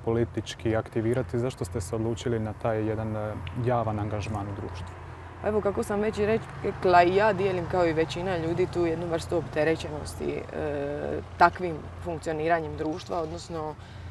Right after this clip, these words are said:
Speaker 2: uopće uključivanjem u politiku koja je shvaćena kao, e, je li nešto što je uprljano, što je kriminalno, što je, e, ne znam, možda i nekakva vrsta pozornice na kojoj se sad, e, pojavljuju neki novi ili stari ljudi,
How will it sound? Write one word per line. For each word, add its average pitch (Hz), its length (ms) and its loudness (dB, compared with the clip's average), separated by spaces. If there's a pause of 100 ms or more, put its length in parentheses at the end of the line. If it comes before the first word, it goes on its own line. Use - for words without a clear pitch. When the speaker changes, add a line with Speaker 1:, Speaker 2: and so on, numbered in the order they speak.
(220)
Speaker 2:
uopće 185 320 4
uključivanjem 175 640 0
u 156 60 -6
politiku 175 720 0
koja 156 320 2
je 156 180 2
shvaćena 160 640 -4
kao, 156 640 0
e, - 120 -10 (680)
je 165 100 2
li 160 120 0
nešto 170 300 -2
što - 200 -6
je 143 120 -2
uprljano, 160 680 -2
što - 200 -8
je 147 180 -6
kriminalno, 151 800 -6
što - 260 -8
je, - 340 -6 (580)
e, 151 200 0 (120)
ne 180 160 4
znam, 160 160 -2
možda 175 280 0
i 165 100 0
nekakva 165 680 0
vrsta 170 360 0
pozornice 165 640 -2
na 160 120 -4
kojoj 156 180 -2
se 151 120 -8
sad, 160 280 4
e, 151 360 -2 (120)
pojavljuju 156 380 2
neki 156 240 -6
novi 160 280 0
ili 143 260 -6
stari 151 320 2
ljudi, 151 360 2